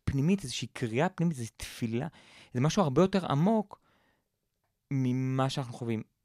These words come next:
זה אחד. שתיים, חוויתי חוויות באמזונס, בברזיל וגם בארץ, פסיכדליות, שגילי-, חוויתי איזושהי חוויה מאוד מאוד עמוקה, שהיא, היא ממש יצאתי רגע מה-, מהפייסבוק העולם, ה-, ה-, ה-, הריאליסטי הזה.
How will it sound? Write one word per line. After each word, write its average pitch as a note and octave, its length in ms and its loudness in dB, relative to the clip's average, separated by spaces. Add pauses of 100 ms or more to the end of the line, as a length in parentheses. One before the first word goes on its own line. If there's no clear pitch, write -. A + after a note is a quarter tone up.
(100)
זה C#3+ 220 2
אחד. A#2 280 -6
שתיים, G#3+ 340 0
חוויתי E3 320 -2
חוויות D3+ 640 0 (200)
באמזונס, B2+ 720 0
בברזיל B2 580 0
וגם C3 220 -2
בארץ, D3+ 300 -2
פסיכדליות, D3+ 720 -2 (420)
שגילי-, C3+ 680 2 (760)
חוויתי D3+ 840 0
איזושהי B2 280 -6
חוויה B2+ 320 -2
מאוד C#3 380 -2
מאוד C#3 140 -4
עמוקה, C#3+ 280 -6
שהיא, - 180 -8 (120)
היא B2 340 -6
ממש A2+ 460 -2
יצאתי A#2 380 -8
רגע G#2 240 -4
מה-, G#2+ 220 -6 (340)
מהפייסבוק A2+ 640 -6
העולם, G#2 240 -4 (100)
ה-, - 40 -10
ה-, G#2+ 100 -6 (320)
ה-, - 200 -12
הריאליסטי G#2+ 560 -6
הזה. - 120 -4